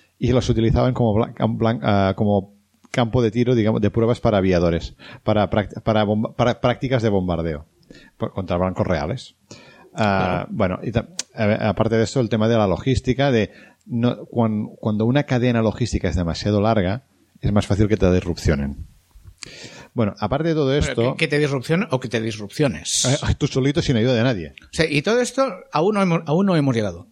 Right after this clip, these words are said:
Speaker 1: Y aún no hemos llegado ni a hablar de japoneses.
Speaker 2: O sea, sí, o sea, no, no hemos ni hablado de la isla. O sea,
Speaker 1: Bueno,
Speaker 2: est-, estamos, estamos yendo.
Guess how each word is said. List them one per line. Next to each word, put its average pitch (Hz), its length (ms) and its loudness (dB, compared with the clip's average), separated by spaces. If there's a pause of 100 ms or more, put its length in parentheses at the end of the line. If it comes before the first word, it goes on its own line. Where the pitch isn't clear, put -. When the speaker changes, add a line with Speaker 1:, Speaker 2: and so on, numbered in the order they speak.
(160)
Speaker 1:
Y 120 80 -8
aún 113 140 0
no 147 60 0
hemos 131 120 -2
llegado 147 320 0
ni 120 140 0
a - 20 4
hablar 113 200 2
de 151 60 -2
japoneses. 110 640 0
Speaker 2:
O - 20 -16
sea, 151 180 -2 (160)
sí, 175 220 0
o 107 40 -8
sea, 160 140 0
no, 196 240 0
no 165 140 0
hemos 226 120 2
ni 233 60 2
hablado 185 280 2
de 160 100 2
la 123 80 0
isla. - 340 -2 (180)
O - 40 -20
sea, - 140 -12
Speaker 1:
Bueno, 107 80 0
Speaker 2:
est-, - 100 -8
estamos, 156 320 0
estamos - 360 -2
yendo. 131 300 -2